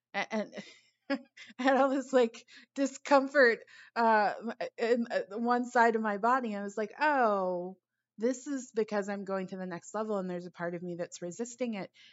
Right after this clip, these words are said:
And there's a part of me that wants to stay stuck." I, I, you know, it happens every time I do go to the next level. I, like, suddenly feel, I'm like, "What's going on? My body doesn't feel like my body." It, it is that resistance. For me, it shows up physically. It might show up in another way for you.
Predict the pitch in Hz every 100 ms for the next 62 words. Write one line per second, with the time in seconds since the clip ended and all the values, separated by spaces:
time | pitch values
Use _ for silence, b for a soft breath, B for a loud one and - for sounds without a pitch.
0 | B 196 196 190 185 190 190 180 180 170
1 | 151 165 156 170 - 165 160 - - 254
2 | 190 175 165 - - 202 175 160 175 165
3 | 160 143 - 160 165 165 - 175 165 160
4 | 160 147 165 156 151 85 156 - 175 165
5 | - 185 180 165 - 180 165 160 - b
6 | b b b _ 202 208 214 311 359 -
7 | 220 196 339 240 220 226 311 320 277 240
8 | 233 226 285 254 240 208 247 254 185 -
9 | 196 - 196 220 208 202 185 - 185 170
10 | 180 175 - 151 143 196 202 220 - 208
11 | 190 185 _ 196 180 196 - 226 220 B
12 | B B 240 262 247 247 226 208 202 190
13 | 202 185 170 165 175 175 180 170 156